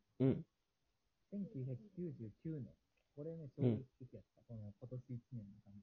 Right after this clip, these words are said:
Speaker 2: 千九百九十九年。
Speaker 1: うん。
Speaker 2: そんな一年やってる。
Speaker 1: なんと？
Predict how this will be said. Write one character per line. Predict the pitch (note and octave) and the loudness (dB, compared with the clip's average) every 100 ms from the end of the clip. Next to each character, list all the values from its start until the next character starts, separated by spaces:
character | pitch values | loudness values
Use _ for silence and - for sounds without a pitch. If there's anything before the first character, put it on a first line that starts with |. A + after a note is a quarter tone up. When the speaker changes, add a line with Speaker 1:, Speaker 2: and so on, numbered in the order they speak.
| - | -14
Speaker 2:
千 | D3 - _ _ | -16 -16 _ _
九 | D3 | -10
百 | |
九 | |
十 | B2+ C#3+ _ | -10 -16 _
九 | D#3 C#3+ | -10 -10
年。 | G2+ _ _ _ _ _ _ _ | -12 _ _ _ _ _ _ _
Speaker 1:
う | A#2+ | 0
ん。 | A#2+ C3 - _ _ _ _ _ _ _ _ _ - - _ _ _ _ _ - _ _ _ A3+ _ _ _ _ _ _ | 0 -2 -12 _ _ _ _ _ _ _ _ _ -20 -20 _ _ _ _ _ -20 _ _ _ -20 _ _ _ _ _ _
Speaker 2:
そ | C3 | -8
ん | D3 D3+ | -6 -4
な | D3+ | 2
一 | |
年 | C3 | 6
や | B2+ | 6
っ | |
て | - | 4
る。 | |
Speaker 1:
な | |
ん | |
と？ | - | -6